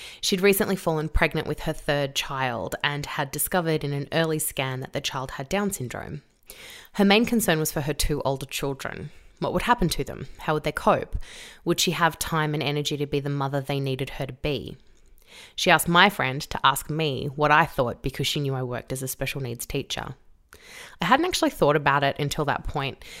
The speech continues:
but when I thought of the sisters and brothers of the children I taught, I realized what incredible people they all were. They're just patient and calm and helpful and joyful.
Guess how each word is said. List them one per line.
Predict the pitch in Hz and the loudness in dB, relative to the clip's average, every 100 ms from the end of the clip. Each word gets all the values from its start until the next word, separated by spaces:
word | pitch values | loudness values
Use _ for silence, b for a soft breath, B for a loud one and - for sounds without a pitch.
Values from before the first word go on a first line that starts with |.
| B B | B B
but | - 160 - | 6 6 6
when | 175 175 | 0 2
I | 170 | 0
thought | - 185 214 | 4 4 4
of | 226 | 2
the | 247 | 0
sisters | - 160 - 175 | 0 0 0 0
and | 180 170 | 0 0
brothers | 135 143 143 | 0 0 0
of | 147 | -2
the | 147 | -4
children | - - 147 156 | -2 -2 -2 -2
I | 147 143 | -4 -4
taught, | - 143 139 175 - - | -2 0 0 -2 -8 -12
I | |
realized | 165 185 196 220 214 | -4 0 2 2 0
what | 185 | -2
incredible | 170 160 - - 143 143 | -2 -4 -4 -2 -2 -4
people | 135 139 135 131 127 127 131 | -4 -6 -6 -6 -6 -8 -8
they | 135 | -6
all | 131 127 | -4 -4
were. | 123 131 120 117 - | -2 -2 -2 -4 -6
They're | 143 139 | -10 -8
just | - - - | -8 -8 -6
patient | - - 208 - 160 139 | -6 -2 -2 0 -2 -4
and | 139 139 | -8 -8
calm | - - 147 151 151 135 | -8 -6 -4 -2 0 -2
and | 131 120 | -4 -8
helpful | - - 180 - - 147 131 | -6 0 0 0 -4 -4 -4
and | 131 | -4
joyful. | 131 127 151 - 123 117 | -4 -2 -2 -2 -4 -4